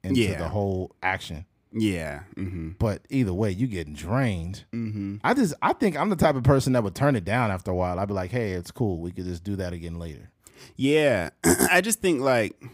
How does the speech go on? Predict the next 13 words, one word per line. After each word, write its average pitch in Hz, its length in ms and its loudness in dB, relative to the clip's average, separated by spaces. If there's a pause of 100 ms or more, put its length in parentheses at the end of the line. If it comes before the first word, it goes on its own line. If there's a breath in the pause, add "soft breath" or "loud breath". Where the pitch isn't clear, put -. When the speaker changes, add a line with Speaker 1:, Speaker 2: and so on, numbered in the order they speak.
(160)
Speaker 2:
I 175 160 -4
don't, 165 280 0
to - 120 0
me, 156 380 4
if - 160 -6
you 175 140 0
have, 139 600 4
if - 140 -4
you're, 180 280 2
if - 160 -4
you're 156 140 2
relying 98 600 2
on 90 640 0